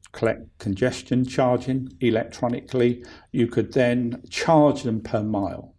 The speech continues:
So you're gonna char-, you're gonna go one point, you're gonna do a mile, but what if you go one point zero two five of a mile? You need fractional,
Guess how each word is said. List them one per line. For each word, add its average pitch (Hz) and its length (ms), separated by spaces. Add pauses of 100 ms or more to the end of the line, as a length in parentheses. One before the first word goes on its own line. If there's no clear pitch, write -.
(280)
So - 140
you're 117 260
gonna 113 220
char-, 113 340
you're 113 180
gonna 110 200
go 104 220
one 110 240
point, 107 340 (640)
you're 123 80
gonna 113 140
do 117 200
a 104 40
mile, 113 280
but 120 140
what 95 220
if - 120
you 160 60
go 156 180
one 135 280
point 117 320
zero 120 400
two 117 300
five 131 460
of 101 160
a 104 60
mile? 110 480 (360)
You 127 100
need 131 480
fractional, 120 800